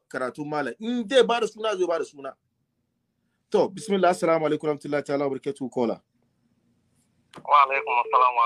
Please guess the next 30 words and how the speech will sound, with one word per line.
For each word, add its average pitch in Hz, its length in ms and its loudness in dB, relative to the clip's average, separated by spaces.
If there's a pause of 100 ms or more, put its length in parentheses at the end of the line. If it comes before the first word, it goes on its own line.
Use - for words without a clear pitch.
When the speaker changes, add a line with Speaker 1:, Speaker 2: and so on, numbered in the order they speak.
Speaker 2:
rahmatullahi 117 580 -6
ta'ala 107 240 -6
wabarakatuh. 107 580 -10 (360)
Sarki 117 280 -10 (100)
zaki. 120 220 -4 (280)
Speaker 1:
Na'am, 139 260 -2
caller, 143 280 0
sunan 156 280 -6
ka 151 80 -2
daga 131 160 0
ina 139 160 0
ke 123 160 -6
kira? 107 200 -8 (1200)
Speaker 2:
Muna 131 280 -2
kira - 320 -8
daga 104 240 -6
nan 113 160 -6
ga, 110 140 0 (540)
kuna 113 200 0
lafiya 110 380 -2 (100)
ai. 104 100 -6 (1000)
Speaker 1:
Masha 135 380 2
Allah. 113 280 -4 (180)
Ah, 120 380 0
muna 143 280 0
jin 131 160 -6
ka, 123 260 0
muna 123 260 -2
amsa. 110 240 -6
Speaker 2:
Muna 143 240 -2